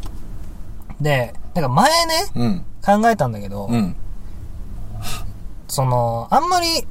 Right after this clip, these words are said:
Speaker 1: 自分から行かないじゃん。
Speaker 2: うん、行かないでしょうね、翼は。
Speaker 1: うん、行かないんだけど、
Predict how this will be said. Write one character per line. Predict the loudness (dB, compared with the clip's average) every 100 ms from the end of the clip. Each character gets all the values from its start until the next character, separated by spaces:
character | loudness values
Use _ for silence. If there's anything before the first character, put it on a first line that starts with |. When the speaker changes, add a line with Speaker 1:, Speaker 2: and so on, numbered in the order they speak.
| -8 -8 -8 -8 -8 -6 -2 0 2
Speaker 1:
自 | 4 4
分 | 2
か | 2 4
ら |
行 | 6
か | 6
な | 6
い | 4
じ | 0
ゃ | -6
ん。 | -10 -10 -10 -6 2
Speaker 2:
う |
ん、 | 4 4 2 -2
行 | 0
か | 2
な | 2 2
い |
で | 0
し | -4
ょ | -2
う |
ね、 | 2 2 0
翼 | 0 2 2 0
は。 | -2
Speaker 1:
う |
ん、 | 0 0 0
行 | 0
か | 4 6
な | 6
い | 4
ん | -2 -6 -8 -8 -8 -2
だ | 0
け | 2 6
ど、 | 6 6